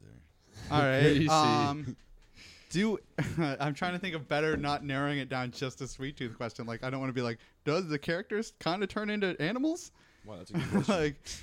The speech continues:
Speaker 2: yeah, but it, that doesn't really narrow down other things. It just confirms or denies Sweet
Speaker 1: I'm, like,
Speaker 2: Tooth.
Speaker 1: two seconds away from going to get my comic box.
Speaker 3: It's a valid question if you feel like you're narrowed da-, down to that, car, you know?
Speaker 2: All
Speaker 1: Well,
Speaker 2: right.
Speaker 1: it, is there, like, a bunch of kids?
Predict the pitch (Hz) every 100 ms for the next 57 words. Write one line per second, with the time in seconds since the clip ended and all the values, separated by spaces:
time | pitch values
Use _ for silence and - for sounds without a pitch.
0 | - 262 254 196 196 165 190 165 196 202
1 | 185 185 170 160 160 175 175 170 160 156
2 | 147 151 160 156 151 120 123 165 156 -
3 | - 160 156 147 139 139 131 131 131 127
4 | 123 - 131 131 120 117 107 104 92 90
5 | 92 87 82 80 65 69 78 92 123 -
6 | 113 123 - 151 123 131 151 139 156 175
7 | 147 127 120 123 117 - 131 127 113 113
8 | 113 113 107 104 - - 104 113 117 98
9 | 95 90 - - - 110 110 92 95 92
10 | 110 _ - 135 127 120 131 - 104 101
11 | 110 98 92 80 90 - 92 92 120 -